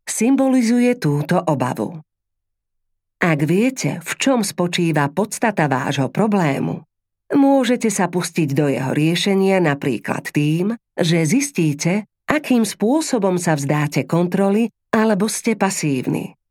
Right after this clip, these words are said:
Ak si však neuvedomujete, v čom tkvie váš problém, budete sa neustále presviečať,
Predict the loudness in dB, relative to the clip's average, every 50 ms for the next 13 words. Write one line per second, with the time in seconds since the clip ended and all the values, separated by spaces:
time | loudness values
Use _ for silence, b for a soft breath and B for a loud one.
0 | _ _ _ _ _ _ _ _ _ _ _ _ _ _ _ _ _ -4 -4 -4
1 | -2 -2 -2 -2 0 0 -2 0 2 2 2 4 2 2 2 2 2 2 2 2
2 | 2 2 2 2 2 0 0 -2 -2 -2 0 -2 -2 -6 _ _ -10 -10 -8 -4
3 | -2 0 0 0 -2 -4 -6 -4 -2 0 2 2 2 2 0 0 0 0 -2 -4
4 | -6 -4 -2 -2 0 0 2 0 2 2 0 0 0 -2 -4 -6 _ _ _ _
5 | _ _ _ _ 0 2 4 4 4 2 2 2 0 2 2 2 2 4 4 2
6 | 2 0 -2 -2 0 2 2 2 2 2 0 0 -2 -2 0 0 0 2 0 2
7 | 0 0 -2 -2 -4